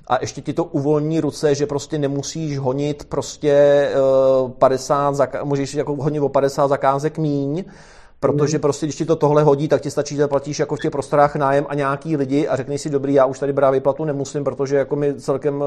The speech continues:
Speaker 1: jakoby to vyřeší tohle,“ tak je to jako fajn. Takže jestli jsi šel touhle cestou, tak prostě podle mě to je jenom správně, jo.
Speaker 2: Já
Speaker 1: A můj
Speaker 2: jsem to dělal asi deset let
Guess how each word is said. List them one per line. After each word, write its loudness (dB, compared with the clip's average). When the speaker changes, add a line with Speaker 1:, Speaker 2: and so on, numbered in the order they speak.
Speaker 1:
jakoby -2
to -6
vyřeší -4
tohle,“ -2
tak -2
je -2
to 0
jako 0
fajn. 0
Takže -2
jestli -4
jsi -10
šel -2
touhle 0
cestou, -4
tak -6
prostě -6
podle -4
mě -6
to -4
je 0
jenom -6
správně, -2
jo. -12
Speaker 2:
Já 2
Speaker 1:
A -2
můj 2
Speaker 2:
jsem 2
to 4
dělal 4
asi -20
deset 4
let 2